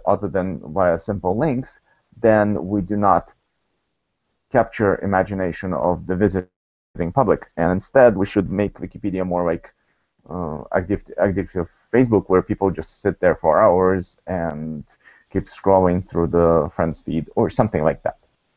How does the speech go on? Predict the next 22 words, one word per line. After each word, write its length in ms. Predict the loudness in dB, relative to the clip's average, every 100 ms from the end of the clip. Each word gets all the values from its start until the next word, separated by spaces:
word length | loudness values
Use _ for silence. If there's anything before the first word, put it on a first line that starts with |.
| -20 -20 _ _ _ _ _ _
Uh, 360 | -4 0 2 2 4
lastly, 500 | 2 2 2 4 4
I, 520 | 4 4 4 2 0
uh, 220 | 0 -2
discussed 600 | -2 -6 -2 -2 -2 -8 -10
briefly 440 | -6 -6 -2 -2 2
the 360 | 6 6 4 -2 _ -4
fact 200 | -2 0
that 140 | -4 -6 -16 -18 _ _
contributors 760 | -4 -2 0 0 2 0 -2 -14 _ _ -2
tend 300 | -2 -4 -6
to 260 | -6 -6 -12 _ _ _ _ _ _
contribute 460 | -4 -2 0 0 0
in 120 | -2
different 380 | -6 -6 -6 -6
ways, 600 | 0 0 0 -4 -14 -20 _ _ _ -4
uh, 360 | 0 2 2 0
and 420 | -2 -2 -4 -8 -4
some 300 | 0 2 2
want 240 | 0 -4
to 60 | -6
contribute 760 | -6 -4 -2 0 2 0 -6